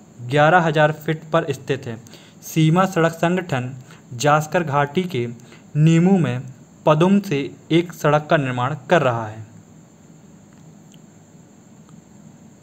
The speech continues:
इसकी ऊंचाई सात हज़ार छः सौ बहत्तर मीटर है। लद्दाख में आठ सौ संतावन वर्ग किलोमीटर लंबी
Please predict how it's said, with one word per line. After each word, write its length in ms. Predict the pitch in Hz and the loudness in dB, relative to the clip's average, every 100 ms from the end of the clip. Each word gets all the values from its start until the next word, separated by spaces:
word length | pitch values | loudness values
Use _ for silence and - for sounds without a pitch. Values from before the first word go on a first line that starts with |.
| - - - - - - - - - - | -20 -20 -20 -20 -20 -20 -20 -20 -8 -4
इसकी 320 | 160 - 202 | -4 -4 -2
ऊंचाई 540 | 170 165 190 151 143 160 - - - - - - - - - | 0 0 2 0 0 -4 -8 -16 -20 -20 -20 -20 -20 -20 -20
सात 400 | - - 165 185 | -6 2 2 2
हज़ार 280 | 185 190 190 | 0 0 0
छः 140 | - | -2
सौ 120 | 151 156 | -2 0
बहत्तर 420 | 139 151 - 170 | 0 0 0 0
मीटर 300 | 175 170 180 | 0 2 0
है। 180 | 123 127 - - - 131 | 0 -6 -12 -20 -12 -2
लद्दाख 520 | 143 139 156 175 175 | -2 2 4 4 0
में 160 | 170 170 - - 139 | -4 -6 -14 -4 2
आठ 240 | 147 165 | 4 4
सौ 80 | 185 | -2
संतावन 580 | 175 156 156 147 160 170 | -2 -2 2 2 4 2
वर्ग 260 | 147 147 - | 0 -2 -2
किलोमीटर 400 | 156 151 151 151 | -2 0 0 -2
लंबी 420 | 143 165 170 185 | 0 -2 -2 -4